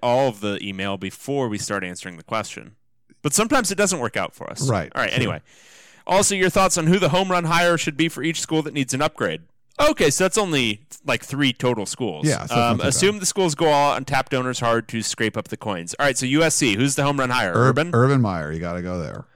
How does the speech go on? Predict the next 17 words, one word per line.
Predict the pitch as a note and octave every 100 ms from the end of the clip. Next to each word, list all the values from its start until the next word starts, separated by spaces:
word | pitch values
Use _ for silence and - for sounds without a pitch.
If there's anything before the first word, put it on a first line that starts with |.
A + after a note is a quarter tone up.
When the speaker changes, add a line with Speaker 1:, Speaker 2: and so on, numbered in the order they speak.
| _ _ _ _ _
Speaker 1:
Okay. | A#2+ A#2 G#2+ C#2+
Speaker 2:
Um, | F#2+ F#2+ A#2+ A2+ A2+
Speaker 1:
Um, | -
Oregon, | E3+ F#3 D#3+ C3+ A#2
Oregon, | D#3+ D3+ C3+
who's | B2+ C#3
the | C3+
dream | B2 C#3+ B2+
hire? | A2+ F#2+ D#2 - _ _ -
Speaker 2:
Ooh, | D#2 D#2 D2+ D2+ -
let's | - -
see. | - E2 E2 - - - - _ _ _ _ _ _ _ - _ -
Speaker 1:
Who | C3+
makes | D#3 D3+ -
the | B2
most | A2 G#2+ G#2+ B2 - - -
sense? | - - - G#2+ F2 E2+ - -